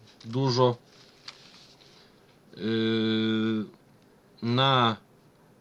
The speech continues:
wideo poprzednim, części pierwszej, y,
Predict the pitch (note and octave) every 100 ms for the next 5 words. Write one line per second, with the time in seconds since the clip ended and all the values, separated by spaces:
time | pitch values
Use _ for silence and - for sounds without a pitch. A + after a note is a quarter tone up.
0 | _ _ _ _ _ _ _ _ - -
1 | G#2 A2 G#2+ C3 A#2+ G2+ F2+ - _ _
2 | _ _ _ G#2 G2+ - B2 A2 F2+ F2
3 | G2 - - A2+ A2+ - G#2+ B2 A#2 G2+
4 | - D2